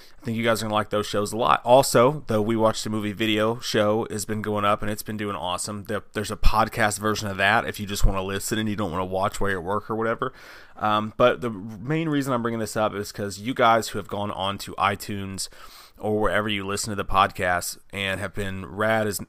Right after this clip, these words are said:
rad enough to go and leave us customer reviews. I wanted to shout a couple of you out real quick, and I'm gonna start doing this every single week, uh, starting with Chi-Town Twista eight.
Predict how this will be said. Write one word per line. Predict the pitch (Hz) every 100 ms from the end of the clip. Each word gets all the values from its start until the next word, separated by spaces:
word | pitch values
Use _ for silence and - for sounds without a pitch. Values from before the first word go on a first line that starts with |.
| -
rad | 113 107
enough | 104 98 -
to | - 98 95
go | 101 95
and | 95
leave | 98 101
us | 95 -
customer | 101 95 - 95 92
reviews. | 90 92 92 85 - - - -
I |
wanted | 110 120 110
to |
shout | 104 117 107
a | 107
couple | 107 104
of | 98
you | 98 101
out | 98 -
real | 95
quick, | - 95 90
and | 101
I'm | 101
gonna | 113
start | 107 107 92
doing | 98 95
this | 92 98
every | 95 95
single | 98 92 90
week, | 92 85 - - - -
uh, | - 95 95
starting | - 113 113 104
with | 104 104 101 - - - - - - - - - - - - - - -
Chi-Town | - - 139 143 - 143 123 113
Twista | - 139 127 127 -
eight. | 120 117 - -